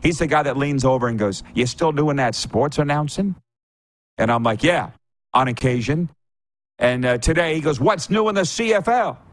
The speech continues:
'Cause he knows I'm the ambassador of the Canadian Football League in the U S of A. And I said, "Hey, Carrie Underwood announced as a performing at Grey Cup." He goes, "Better than Usher,"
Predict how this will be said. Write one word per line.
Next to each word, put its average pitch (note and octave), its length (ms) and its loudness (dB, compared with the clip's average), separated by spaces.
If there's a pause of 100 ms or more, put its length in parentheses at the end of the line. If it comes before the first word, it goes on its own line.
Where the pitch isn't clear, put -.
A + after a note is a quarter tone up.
'Cause C3 160 0
he C#3+ 80 0
knows C#3+ 260 0
I'm C#3+ 440 -2 (1200)
the B2+ 220 0
ambassador D3 580 2
of A#2 80 0
the A#2 80 0
Canadian A#2+ 400 0
Football G#2+ 400 -2
League G#2+ 240 -4
in G#2+ 120 -4
the G#2+ 100 2
U A2+ 200 2
S G#2+ 160 -4
of G#2 80 -4
A. G#2+ 180 0 (560)
And A#2 160 0
I A#2+ 100 -2
said, A#2 200 -2
"Hey, G3+ 220 0
Carrie D3+ 320 -2
Underwood F#3 340 0
announced B2 540 -2 (160)
as A#2+ 400 0
a A#2 180 -2
performing C#3+ 460 -2
at C3 80 -4
Grey E3 180 2
Cup." C#3 240 0
He A#2+ 60 -2
goes, G#2+ 160 -2
"Better D3+ 340 0
than D#3+ 180 0
Usher," G3 400 0